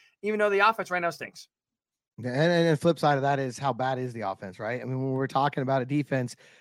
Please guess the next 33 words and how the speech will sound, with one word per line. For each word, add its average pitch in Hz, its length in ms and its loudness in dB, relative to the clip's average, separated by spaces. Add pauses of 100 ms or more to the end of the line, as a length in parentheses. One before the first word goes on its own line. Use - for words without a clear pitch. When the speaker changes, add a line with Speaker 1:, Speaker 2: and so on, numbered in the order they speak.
(140)
Speaker 2:
that 147 280 4
has 143 280 4
the 135 40 -8
caliber 156 480 4
to, 135 220 0
to 139 100 -4
potentially 156 400 2
be 147 140 0
a 127 60 -2
Super 147 260 -6
Bowl 131 160 -4
champion 151 440 0
defense, 123 600 -2 (480)
uh, 127 120 2
your 151 200 8
offense 160 400 6
is, 131 80 -10
what, 131 160 -2
thirty-first 147 500 2
in 143 60 -4
scoring 147 640 2
and, 123 240 -6
uh, 123 100 -10 (100)
thirtieth 143 440 2
in 131 100 0
rushing, 143 420 2
something 139 280 -2
like 135 160 0
that 143 180 4
still. 139 400 2 (400)
Uh, 131 320 4
it, 165 400 2
it's 185 280 4